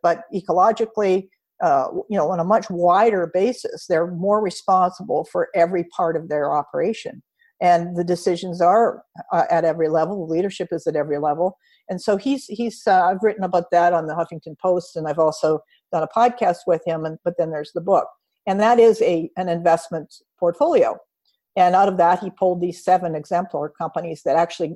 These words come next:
understood what they were doing and, and, uh, have, you know, succeeded in embedding it even further. And those are the companies that I see at, when I go to the World Economic Forum, I see, I see those companies taking the leadership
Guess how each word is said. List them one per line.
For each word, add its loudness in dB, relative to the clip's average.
understood -2
what -2
they -2
were -4
doing -6
and, 2
and, -2
uh, 2
have, 0
you -6
know, 0
succeeded -4
in -6
embedding -2
it -4
even -10
further. 2
And 0
those 0
are -4
the 2
companies -4
that 0
I 4
see -4
at, 2
when -2
I 2
go 2
to 4
the 2
World 2
Economic -2
Forum, -2
I -2
see, -4
I 0
see -4
those 0
companies -6
taking -6
the -6
leadership 0